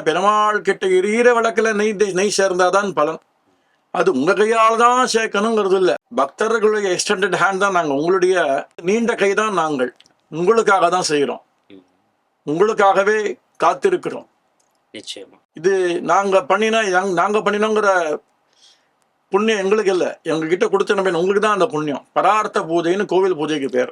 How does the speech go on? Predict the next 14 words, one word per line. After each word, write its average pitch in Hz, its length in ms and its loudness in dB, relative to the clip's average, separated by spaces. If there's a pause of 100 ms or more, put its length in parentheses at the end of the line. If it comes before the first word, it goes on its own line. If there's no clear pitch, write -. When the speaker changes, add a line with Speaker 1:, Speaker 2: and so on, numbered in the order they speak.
(140)
Speaker 2:
ஆ. 92 80 -12 (400)
Speaker 1:
இன்னொருவருக்காக 208 800 0
தான் 208 160 0
நாங்க 185 180 -2
பூஜை 190 200 0
பண்றோம், 160 260 0
எங்களுக்காக 160 440 0
இல்ல. 131 180 -2 (840)
எங்க 185 360 0
வீட்டுல 226 340 2
எங்களுக்காக 202 480 0
நாங்க 180 240 0
பூஜை 170 200 2
பண்றோம், 127 340 -2